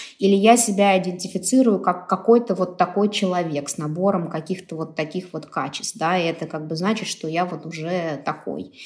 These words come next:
Э, и здесь на самом деле тоже, м, кроется возможность для кризиса,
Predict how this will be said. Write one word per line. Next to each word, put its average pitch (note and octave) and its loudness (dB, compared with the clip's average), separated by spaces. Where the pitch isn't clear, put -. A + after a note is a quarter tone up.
Э, D#3 2
и F#3 2
здесь A3 4
на A#3+ 4
самом A3 4
деле G#3 6
тоже, A3 4
м, F3 0
кроется G3 4
возможность G3 4
для F3+ -2
кризиса, G#3+ 2